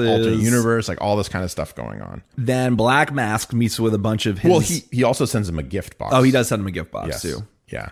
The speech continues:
Speaker 2: Sends him a gift box. Is that a, does that even come back?
Speaker 1: Yes, it does, 'cause that has the Joker's hair inside of it.
Speaker 2: Oh, right, right, right. Gotcha.
Speaker 1: Yeah.
Speaker 2: Uh, all right, then Black Mask is meeting with a bunch of his lieutenants, and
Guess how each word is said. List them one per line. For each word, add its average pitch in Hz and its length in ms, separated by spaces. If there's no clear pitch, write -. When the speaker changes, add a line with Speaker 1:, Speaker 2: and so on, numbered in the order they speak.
Speaker 2:
Sends 131 180
him 113 40
a 107 100
gift - 80
box. 87 240
Is 120 100
that 151 140
a, 175 180
does 120 160
that 156 140
even 196 120
come 147 180
back? 135 240
Speaker 1:
Yes, 82 160
it 69 80
does, 85 180
'cause - 120
that 82 200
has 85 280
the - 80
Joker's 73 340
hair 80 200
inside 73 280
of - 80
it. - 40
Speaker 2:
Oh, 117 300
right, 107 180
right, 98 100
right. 87 140
Gotcha. 82 200
Speaker 1:
Yeah. 110 60
Speaker 2:
Uh, 123 340
all 147 60
right, 120 160
then 131 160
Black 143 280
Mask 139 440
is 120 580
meeting 120 240
with 113 80
a 107 60
bunch 104 180
of 98 120
his 104 200
lieutenants, 139 800
and 101 720